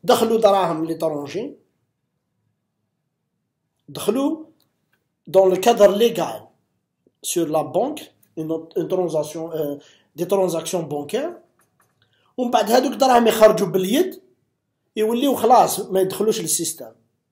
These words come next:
يروحوا للطريق، لي تاكسي فون، لي بيجوتري تو، والطريق تو.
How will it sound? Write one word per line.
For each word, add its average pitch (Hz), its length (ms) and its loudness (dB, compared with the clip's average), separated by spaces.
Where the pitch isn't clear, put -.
يروحوا 196 540 -2
للطريق، 156 540 -4
لي 156 100 -12
تاكسي 160 440 -6
فون، 156 280 -8
لي 156 80 -6
بيجوتري 151 600 -8
تو، 220 300 -6
والطريق 156 640 -4
تو. 320 220 -4